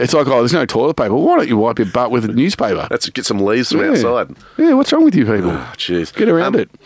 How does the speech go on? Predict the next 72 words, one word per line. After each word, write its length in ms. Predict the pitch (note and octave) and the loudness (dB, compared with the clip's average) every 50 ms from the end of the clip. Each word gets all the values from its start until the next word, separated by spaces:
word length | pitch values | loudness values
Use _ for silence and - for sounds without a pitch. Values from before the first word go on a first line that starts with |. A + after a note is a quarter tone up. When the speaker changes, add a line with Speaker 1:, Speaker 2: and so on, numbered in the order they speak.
| - - | -10 -6
Speaker 2:
I'm 120 | B2 C#3+ E3 | -4 -2 -2
gonna 220 | D#3 B2 G2+ F2 - _ _ _ - | -2 -2 -2 -4 -8 _ _ _ -6
quickly 280 | - D3 C#3 - A2+ G#2 | -6 -4 -2 -2 -2 -2
open 160 | G2+ F#2+ G#2 | -2 -2 -4
my 120 | G2+ F#2 | -4 -6
phone 260 | - - A2 G#2 G2 F#2+ | -4 -4 -4 -4 -2 -2
while 140 | F#2+ F2 | -2 -2
I 60 | F2+ E2+ | -2 -4
talk 360 | - - A2+ F#2+ F2+ F2 - - | -2 -2 0 0 -2 -2 -4 -4
and 120 | G2+ G2 | -2 0
s- 60 | C#3+ C#3 | 0 0
Speaker 1:
Yeah. 220 | G#2+ A2+ D3+ F#3+ - - | 2 0 0 -2 -4 -6
Speaker 2:
see 220 | - - - B2+ A#2 | -10 -6 -4 -2 0
what's 180 | G2+ F#2 - | 0 0 -2
next 220 | G#2+ G#2+ - - - | -4 -6 -4 -4 -4
on 140 | G2 F#2+ F#2+ | -2 -2 0
the, 180 | F#2+ F#2+ G2 | 0 0 -2
uh, 120 | F#2 F#2 D2+ | -2 -2 -4
running 280 | D#2 G2 G#2+ A2+ A2+ | -4 -4 -4 -4 -4
sheet. 320 | - - - E2 F#2 - - _ - - | -6 -4 -4 -4 -4 -4 -6 _ -6 -4
Speaker 1:
Okay. 420 | D3 E3 E3 - A#2 G#2 C3 D#3 E3+ - | -2 -2 -2 -2 -2 -2 -2 -4 -2 0
Are 80 | C3 | 0
you 140 | C#3+ D#3 D3+ | 2 2 2
finished? 300 | C3 - D#3+ E3 F3 - | 2 2 2 2 2 2
We've 100 | D3+ C3 | 2 2
got 140 | C3+ D3+ A#2 | 2 2 2
no 100 | B2+ C3 | 2 2
more? 260 | C3 C3+ C#3+ G#3+ C#4+ - - | 2 2 2 0 -2 -2 -2
Speaker 2:
Oh, 200 | A3+ C4+ B3 B3 | -2 -2 0 0
I 20 | |
don't 140 | A3+ G3 F3 | 0 0 0
think 120 | E3+ F3 - | -2 -2 -2
so. 120 | - D#2+ | -2 -4
I 60 | - | -4
think 200 | - - E3 - | -2 -4 -2 -2
I've 120 | F3+ C3+ A2+ | -2 -2 -2
got 160 | - C#3+ C3 | -2 -2 -2
'em 80 | A#2+ B2 | 0 -2
all, 120 | C3 A2+ | -2 -2
but 180 | F2 G#2+ - - - - | -2 -4 -6 -6 -8 -4
Speaker 1:
Well, 120 | - D#3+ G3 | -2 0 2
let, 140 | A3+ G#3 - | 2 2 2
all 120 | F#3+ E3+ A2 G2 B2+ | 2 2 2 2 2
right, 60 | D#3 | 2
I'll 60 | F3 | 0
tell 160 | E3+ F3 F#3+ | 0 0 2
you 100 | G3 D#3+ | 2 2
what. 260 | A2+ F2 F#2 B2+ - C#3 | 2 2 0 0 0 0
Let's 200 | D#3 D3+ - - | 0 0 0 0
leave 200 | D3+ C#3+ B2+ A#2 | 0 2 2 2
the 80 | A#2+ | 2
listeners 340 | A#2+ A#2 G#2 - A2 F#2+ G2 | 2 2 2 0 0 0 0
with 100 | G2+ G2 | 0 0
this. 160 | G#2 F#2+ - | 0 0 0
Why 140 | - C3 C#3+ | 0 0 0
don't 100 | D3+ C3+ | 0 2
we 100 | C3+ C3+ | 2 2
make 260 | B2 B2 A#2+ A2+ - | 2 2 0 -2 -4
a 40 | G#2+ | -6
prediction 400 | - G#2+ G2+ A2 - - G#2+ G2 | -4 -2 -2 -2 0 0 -2 -2
for 140 | - F#2+ F#2+ | -2 0 0
what's 260 | G2 F#2 - - - | 0 0 -2 -4 -4
next 480 | F#2 F#2+ F#2 - - - - - - - - - - - - - | -4 -4 -4 -4 -4 -6 -6 -6 -6 -10 -14 -16 -16 -10 -6 -4
and 140 | G2 - | -4 0
see 100 | - D3+ | 0 2
if 80 | D3 A#2+ | 2 0
it 60 | A#2+ | 0
comes 240 | - C#3 C3 C3 - | 0 -2 -2 -2 -2
true? 260 | - D#3+ F#3 C#3+ - - | 0 0 0 0 -2 -4
Speaker 2:
Okay, 260 | - G#2+ - A2 A#2 C3+ | -6 -6 -4 -6 -4 -4
here's 220 | C#3 C3 G#2+ F#2 | -2 -2 -2 -2
one. 200 | G2+ A#2+ D3+ | -4 -6 -8